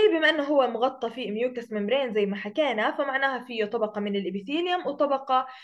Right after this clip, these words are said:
من اللامينا بروبريا. طيب معناها طبقة ال-، آه، ابيثيليوم مت-، احنا متفقين انها stratified squamous epithelium، لكن هل هي كيراتينايز ولا نون كيراتينايز؟ بنحكي عنها اتس بارا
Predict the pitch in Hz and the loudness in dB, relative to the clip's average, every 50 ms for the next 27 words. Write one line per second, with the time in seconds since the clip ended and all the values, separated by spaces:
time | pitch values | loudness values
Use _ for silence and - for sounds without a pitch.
0 | - - - 240 247 247 240 214 214 208 214 226 262 294 311 302 - 240 226 214 | -18 -8 -2 -2 -2 0 0 -2 0 0 -2 0 2 2 2 2 4 2 2 2
1 | 196 202 214 214 208 208 214 - - - - _ - - 247 403 196 202 262 294 | 2 -2 -2 -2 -2 -4 -4 -8 -18 -20 -10 _ 4 4 6 6 4 2 2 2
2 | 320 302 240 220 220 233 233 - 370 311 - - - 214 214 - - - 285 254 | 2 4 4 2 0 0 2 2 4 4 4 2 2 -2 -2 -2 -2 -2 -2 -2
3 | 208 - - _ _ - 214 220 220 - - 285 262 262 254 254 277 277 302 320 | -2 -8 -12 _ _ -6 -4 -2 -2 0 -2 -2 -4 -4 -6 -6 -6 -4 -2 -2
4 | 320 302 294 - - 269 - 208 254 - 269 254 247 262 - - 294 - 220 226 | -2 -2 -2 0 -2 -2 -2 -4 -8 -6 -6 -6 -6 -6 -6 -8 -8 -6 -6 -6
5 | 220 214 214 214 214 - 220 220 214 220 214 240 226 214 202 208 - - 226 208 | -6 -4 -6 -6 -4 -4 -4 -4 -4 -2 0 0 0 0 0 -4 -4 -4 -2 -2
6 | 202 202 196 196 196 196 202 202 254 269 320 330 302 269 254 254 254 240 262 277 | -2 -4 -4 -4 -4 -6 -4 -2 0 0 0 2 2 0 0 0 0 -4 -4 -4
7 | 277 254 254 226 - 233 226 220 214 220 226 208 190 190 190 190 240 254 254 254 | -4 -2 -2 -2 -2 -2 -4 -4 -2 -4 -4 -2 -2 -4 -4 -4 -4 -4 -4 -4
8 | 262 277 - - 277 277 277 277 277 294 311 403 415 - - - - - - - | -4 -8 -6 -2 -2 -2 -2 -2 -2 0 0 0 0 -2 -8 -20 -20 -20 -18 -14
9 | 226 254 294 392 392 - - 277 240 254 302 370 392 370 370 - - - 262 285 | -8 -4 -4 -4 -4 -4 -4 -4 -2 -2 0 0 0 0 0 0 0 0 -4 -4
10 | 269 - _ - 208 196 185 196 269 294 311 330 311 262 226 208 202 196 208 220 | -4 -10 _ -10 -8 -6 0 2 4 6 6 6 6 6 4 4 2 2 2 2
11 | 269 415 | 2 2